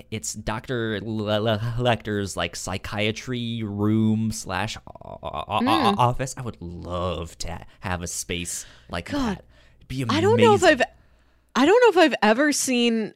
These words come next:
Speaker 2: a contemporary show, a show set in more or less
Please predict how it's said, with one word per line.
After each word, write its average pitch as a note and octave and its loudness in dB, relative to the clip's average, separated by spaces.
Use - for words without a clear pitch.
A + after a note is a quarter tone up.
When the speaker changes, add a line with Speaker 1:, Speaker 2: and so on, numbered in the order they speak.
Speaker 2:
a F#3+ 4
contemporary A3+ 4
show, D3 0
a F3+ 6
show A#3+ 6
set G#3+ 4
in F3 -2
more G#3 4
or G#3 2
less F3+ 2